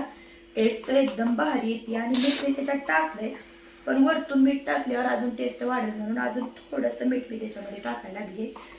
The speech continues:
कारण मीठ कमी असेल तर आपण त्याला मीठ घेऊ शकत नाही आणि मग त्याची टेस्ट कमी होती.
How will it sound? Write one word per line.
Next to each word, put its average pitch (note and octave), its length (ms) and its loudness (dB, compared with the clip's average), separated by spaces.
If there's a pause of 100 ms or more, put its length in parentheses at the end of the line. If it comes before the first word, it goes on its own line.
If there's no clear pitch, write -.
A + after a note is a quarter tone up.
(140)
कारण C#4+ 200 4
मीठ - 260 6
कमी C4+ 200 6
असेल C#4 320 2
तर C4 60 -2
आपण C3 240 0
त्याला A#3+ 240 0
मीठ A#3 180 2
घेऊ A#3+ 320 2
शकत - 340 -6
नाही A3 200 0 (520)
आणि - 200 8
मग A#3+ 140 4
त्याची - 360 -4
टेस्ट B3+ 400 2
कमी A#3+ 340 4
होती. B3 440 2